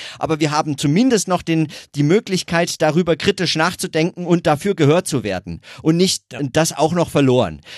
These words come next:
Speaker 1: Also es geht um dieses minimal den Erhalt. Ja,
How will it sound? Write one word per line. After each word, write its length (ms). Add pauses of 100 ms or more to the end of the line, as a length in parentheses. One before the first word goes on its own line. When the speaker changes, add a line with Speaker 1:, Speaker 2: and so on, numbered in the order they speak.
Speaker 1:
Also 200
es 140
geht 300
um 220
dieses 420
minimal 640
den 260
Erhalt. 580 (100)
Ja, 240